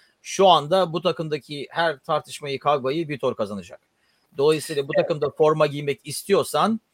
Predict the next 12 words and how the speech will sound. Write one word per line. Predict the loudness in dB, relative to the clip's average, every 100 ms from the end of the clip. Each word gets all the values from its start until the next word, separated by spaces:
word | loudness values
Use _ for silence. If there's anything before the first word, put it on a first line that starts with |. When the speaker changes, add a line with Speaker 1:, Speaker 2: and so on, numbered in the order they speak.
| _ _
Speaker 1:
bakacaksın | -2 -2 -2 -2 -2 -8
Zayic | -4 -2 -2 -4 -8
ne |
yapıyor, | -10 -8 -4 -2 -4 _ _ -14
Gustavo | -12 -4 0 0 -2
ne | -4
yapıyor, | -4 -4 -2 -2 -4 _
aynısını | -2 0 -2 -6
yapacaksın. | -8 -6 -8 -6 -8 -8 _
Çünkü | -8 -6 -2
dediğimiz | 0 0 0 -2
gibi | -4 -4 -6